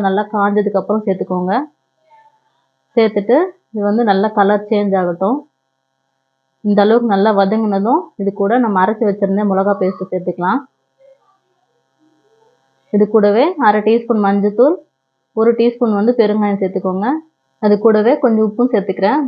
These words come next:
அரைக்கும் போது வந்து நான் கொஞ்சம் கம்மியா தான் சேர்த்திருந்தேன் கல் உப்பு. அது கூட இன்னும் கொஞ்சம் உப்பு சேர்த்துட்டு நல்லா கலந்து விட்டுக்கோங்க. நம்ம நார்மலா சேர்க்கிற உப்பை விட கொஞ்சம் அதிகமா இருக்கணும். உப்பு காரம் எல்லாம் கொஞ்சம் கூட இருந்தா தான் ஊறுகாய் வந்து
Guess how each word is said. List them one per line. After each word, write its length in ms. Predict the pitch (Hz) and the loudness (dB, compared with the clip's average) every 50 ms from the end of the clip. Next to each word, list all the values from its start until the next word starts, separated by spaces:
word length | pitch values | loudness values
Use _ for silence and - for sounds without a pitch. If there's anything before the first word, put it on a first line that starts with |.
| 208 - - 190 | -6 -6 -4 -4
அரைக்கும் 320 | 196 220 220 240 226 208 208 | -2 -2 -2 -2 0 0 0
போது 120 | 214 214 214 | 0 0 0
வந்து 140 | 214 233 233 226 | 0 0 0 -2
நான் 140 | 208 214 202 | -2 -2 0
கொஞ்சம் 240 | 196 190 190 185 196 | 0 0 0 0 0
கம்மியா 240 | 196 202 208 220 208 214 | 0 0 0 0 0 0
தான் 120 | 214 214 | 0 -2
சேர்த்திருந்தேன் 460 | 202 196 202 202 185 185 185 185 190 | -2 -2 -2 -2 -2 -2 -2 -2 0
கல் 160 | 180 190 196 190 185 | 0 0 0 0 -2
உப்பு. 180 | 190 202 226 302 320 - _ _ _ _ _ _ _ _ _ _ _ _ - | -2 -2 -2 -2 -2 -6 _ _ _ _ _ _ _ _ _ _ _ _ -6
அது 100 | 202 196 185 - | -4 -4 -2 0
கூட 160 | 202 196 - 285 | 0 0 2 2
இன்னும் 160 | 294 233 220 - | 0 0 0 0
கொஞ்சம் 180 | 208 202 196 196 | 0 0 0 0
உப்பு 120 | 196 226 214 - | -2 -2 -2 -2
சேர்த்துட்டு 340 | 202 190 190 190 190 214 262 320 339 285 254 | -2 -2 -2 -2 0 0 0 0 0 0 0
நல்லா 180 | 190 196 214 208 208 | 0 0 0 0 2
கலந்து 240 | 202 196 196 214 202 | 2 2 2 2 0
விட்டுக்கோங்க. 460 | 196 185 190 185 - 185 180 180 190 226 294 - _ _ _ _ _ _ _ _ - | -2 -4 -4 -6 -6 -6 -4 -4 -4 -4 -6 -8 _ _ _ _ _ _ _ _ -4
நம்ம 160 | 196 196 196 202 | -2 0 2 4
நார்மலா 300 | 208 214 220 220 233 240 240 | 4 4 2 2 0 -2 -2
சேர்க்கிற 240 | 240 220 214 220 208 202 202 | -2 -2 -2 -2 -2 -2 -2
உப்பை 160 | 202 214 226 214 | 0 0 0 0
விட 120 | 202 208 254 254 | 0 0 -2 -2
கொஞ்சம் 240 | 240 220 208 196 196 190 | -2 -2 0 0 0 2
அதிகமா 320 | 196 220 214 214 220 220 214 | 2 0 0 0 0 2 2
இருக்கணும். 320 | 196 196 196 190 196 208 202 | 0 0 0 0 0 0 -2
உப்பு 220 | 196 196 - 233 220 220 220 | -2 -2 0 0 0 2 2
காரம் 240 | 202 202 208 208 196 | 0 2 2 0 0
எல்லாம் 160 | 196 214 214 220 | -2 -2 -2 -2
கொஞ்சம் 200 | 208 196 190 190 - | -2 -4 -2 -2 -2
கூட 100 | 214 220 214 | 0 0 0
இருந்தா 180 | 202 202 190 190 190 | 0 0 -2 -2 -2
தான் 120 | 220 226 202 | -2 -2 0
ஊறுகாய் 280 | 202 196 202 196 196 185 | 0 0 0 0 -2 -2
வந்து 120 | 185 196 | -2 -4